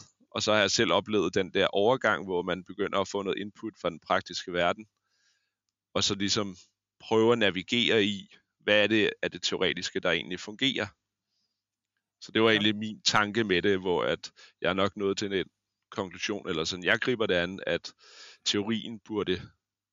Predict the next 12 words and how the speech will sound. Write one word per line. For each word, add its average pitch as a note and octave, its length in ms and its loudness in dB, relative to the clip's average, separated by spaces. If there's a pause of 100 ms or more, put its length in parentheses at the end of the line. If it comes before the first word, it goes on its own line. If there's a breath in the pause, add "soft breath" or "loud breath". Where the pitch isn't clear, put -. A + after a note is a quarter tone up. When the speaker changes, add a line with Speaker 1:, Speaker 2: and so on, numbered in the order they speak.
(300)
Speaker 1:
hjælpe, G2+ 540 2
guide F#2+ 460 2 (280)
os G#2 260 2
i G#2 60 -4
den F#2+ 120 -10
praktiske G2 520 -4
verden, F#2+ 460 -2
men F#2+ 240 -4
ikke G2 380 -2
være E2+ 260 2
det, F2+ 240 -4
der F#2 180 2